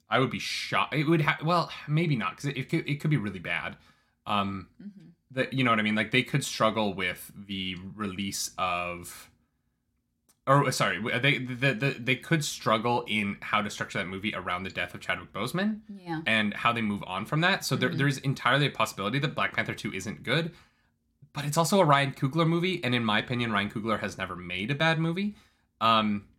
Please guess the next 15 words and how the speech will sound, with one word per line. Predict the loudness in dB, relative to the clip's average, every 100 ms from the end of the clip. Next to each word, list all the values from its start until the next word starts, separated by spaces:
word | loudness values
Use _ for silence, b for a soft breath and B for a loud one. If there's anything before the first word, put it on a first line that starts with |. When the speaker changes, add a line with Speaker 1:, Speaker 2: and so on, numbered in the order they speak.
| _ _ _ _ -4
Speaker 1:
and | -4 -4
so | 0 4 4 4
I | 0
just | 0 -4
would | -4 -2
be | -2
very, | 0 2 2 0 2
I | 2
would | 2
be | -2
surprised | -6 -6 -2 0 0
if | -4
it |
was | -4
bad, | 0 2 2